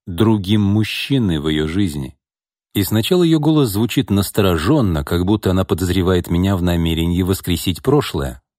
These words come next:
Я говорю ей, что с моими родителями всё в порядке, что у меня собственный магазин, что я не женат и у меня нет детей,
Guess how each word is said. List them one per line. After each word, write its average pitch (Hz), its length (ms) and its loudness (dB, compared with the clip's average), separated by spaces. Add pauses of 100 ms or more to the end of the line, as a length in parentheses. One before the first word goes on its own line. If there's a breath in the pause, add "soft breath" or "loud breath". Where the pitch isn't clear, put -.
(760)
Я 98 180 -2
говорю 135 280 0
ей, 139 140 2
что - 160 -6
с - 100 -6
моими 117 240 0
родителями 104 540 0
всё - 240 -4
в - 100 -12
порядке, 101 720 -2
что - 200 -2
у - 20 2
меня 156 180 0
собственный 110 520 -2
магазин, 90 500 0
что - 180 -4
я 139 120 2
не 147 120 0
женат 117 380 0
и 113 60 0
у - 20 2
меня 101 220 0
нет 101 180 0
детей, 135 500 -2